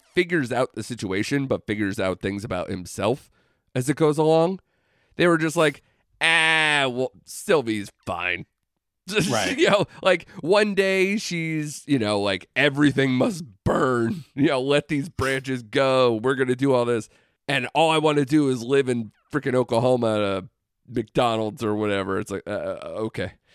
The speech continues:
Speaker 1: And then, and then she's like, "But all these people have to die. Look, there's a Kang variant. There's a He Who Remains guy. We gotta kill him." And then when it all gets that, like, she's like,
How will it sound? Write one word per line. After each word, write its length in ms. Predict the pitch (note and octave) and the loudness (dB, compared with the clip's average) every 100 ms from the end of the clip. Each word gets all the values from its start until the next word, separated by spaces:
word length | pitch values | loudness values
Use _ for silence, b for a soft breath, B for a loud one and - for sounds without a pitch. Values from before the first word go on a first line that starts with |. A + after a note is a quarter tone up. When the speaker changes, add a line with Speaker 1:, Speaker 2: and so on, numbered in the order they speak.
| b b b b | b b b b
Speaker 1:
And 140 | C3+ | 0
then, 500 | D#3 D#3 D#3 D3+ D3+ - _ _ _ _ _ _ _ - | 2 4 2 -2 -6 -10 _ _ _ _ _ _ _ -4
and 120 | C3 | 0
then 120 | D#3+ | 0
she's 240 | D#3+ D#3+ C#3 | 0 -4 -2
like, 320 | C3+ A2 - _ _ - | 0 -2 -4 _ _ -4
"But 120 | C#3 | -2
all 240 | C#3+ D#3+ D3+ | 2 4 6
these 240 | C#3+ A#2+ | 6 4
people 240 | D3 A2 A2+ | 0 0 0
have 140 | G#2+ | 0
to 100 | G#2+ | -2
die. 260 | B2+ C3+ G2 | 2 2 2
Look, 260 | C3 D#3 - | 2 0 0
there's 200 | B2 G#2 | -2 -4
a 60 | |
Kang 500 | - - D3+ C#3 C3 | -10 -6 -2 0 0
variant. 300 | A2+ A2 G2 | -2 -2 -2
There's 180 | G#2+ G#2+ | -4 -4
a 80 | G2 | -4
He 200 | B2 B2+ | -2 0
Who 140 | A#2 | 2
Remains 540 | A#2 A2 G#2+ A#2 A#2 G#2+ | 2 0 0 0 -2 -6
guy. 340 | A#2 G2 F2+ | -6 -4 -4
We 220 | G2 D3 | -6 -6
gotta 280 | C#3 A#2+ G2 | -2 -2 -2
kill 360 | - - F#3+ D#3 | -6 0 2 4
him." 420 | C3+ G#2 F#2+ E2+ - _ _ - | 2 0 -4 -10 -18 _ _ -4
And 140 | D#3+ | 2
then 160 | A#3+ C#4+ | 4 4
when 120 | C4 | 4
it 60 | A3+ | 4
all 220 | G3+ G#3 | 4 4
gets 240 | F3 E3 B2 | 0 -2 2
that, 220 | F3+ D3+ | 2 4
like, 160 | D3 | 2
she's 200 | - C#3+ C3 | 0 -4 0
like, 320 | B2 G#2+ | 0 -2